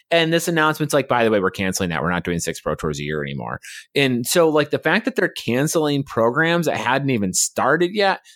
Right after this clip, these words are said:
that's kind of staggering. Um, and you know what it reminds me of? It reminds me of them doing the, moving to the two block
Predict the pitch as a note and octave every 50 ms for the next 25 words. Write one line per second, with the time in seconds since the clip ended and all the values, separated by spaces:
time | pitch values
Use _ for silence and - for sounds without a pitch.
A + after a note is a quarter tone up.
0 | _ - F#2 G2 A#2 B2 B2+ B2+ - - - - - A2+ G#2 G2+ F#2 F2 E2 -
1 | - - F#2+ F2 E2+ E2+ D#2 D#2 D2+ C#2+ D2+ F2 F2+ - - - - - _ _
2 | _ _ _ A#2+ A#2+ A2+ A2 G2+ - B2+ B2 B2 B2+ C#3 C#3+ D#3 E3 D#3 B2 C#3
3 | C3+ B2+ A#2+ A2+ A2+ A#2+ C3+ B2+ C3 C#3+ C#3+ C#3+ D3 D#3+ - - G#2+ G#2 A2 G#2+
4 | G#2 G#2 G#2 A2 A2 A2+ G#2 A2 A2+ A2 G2+ - - G#2 G2 F#2+ F#2+ G2 F#2+ F#2+
5 | E2+ G#2 G2+ G2+ G#2 G2 F#2 F2+ E2+ - A2 A#2 A2+ A2 G#2+ G2 - G2 F2 E2+
6 | - - - A#2 A2 G2+ G2+ G2+ G2+ G2+ G2 G2+ -